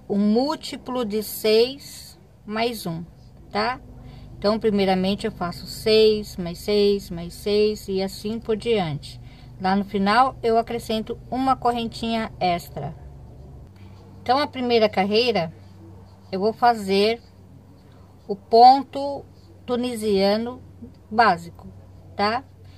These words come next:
Eu vou puxando aqui a laçadinha, um em cada correntinha, até o final.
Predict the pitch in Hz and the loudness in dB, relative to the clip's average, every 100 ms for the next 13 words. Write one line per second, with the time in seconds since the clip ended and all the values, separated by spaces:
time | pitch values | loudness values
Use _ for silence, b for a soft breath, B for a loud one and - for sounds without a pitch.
0 | B - 202 196 196 208 - 208 208 196 | B -16 -8 -6 -4 -6 -2 0 2 2
1 | 196 - 233 262 233 190 - 180 175 185 | -4 -6 -6 -2 -2 -2 -2 -4 -4 -10
2 | 202 240 254 254 - - - - - - | -8 -4 -4 -4 -8 -20 -20 -20 -20 -18
3 | - 220 269 302 - - - 220 226 220 | -10 -8 -8 -10 -16 -20 -18 -10 -10 -2
4 | 208 208 214 214 220 233 240 - 185 165 | 0 0 -2 -4 -6 -6 -10 -14 -12 -10
5 | 156 156 - - - - - - - - | -12 -14 -18 -20 -20 -20 -20 -20 -20 -20
6 | - 175 - - 185 214 220 262 233 165 | -16 -16 -16 -4 0 0 -2 -6 -4 -4
7 | 131 | -4